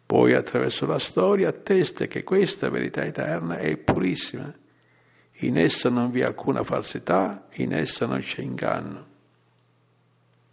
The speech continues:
Chi però nega la verità storica di Cristo Gesù mai potrà giungere alla verità eterna. E la storia è la via perché si confessi la verità divina di Gesù Signore.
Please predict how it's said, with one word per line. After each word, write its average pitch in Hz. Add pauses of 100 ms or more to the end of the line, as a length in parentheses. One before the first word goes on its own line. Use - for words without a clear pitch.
(1500)
Chi 151
però 139
nega 135
la 127
verità 123
storica 131
di 123
Cristo 113
Gesù 139
mai 139
potrà 127
giungere 160
alla 147
verità 151
eterna. 139 (1040)
E -
la 127
storia 131
è -
la 127
via 131
perché 123
si -
confessi 123
la 117
verità 117
divina 123
di 113
Gesù 117
Signore. 117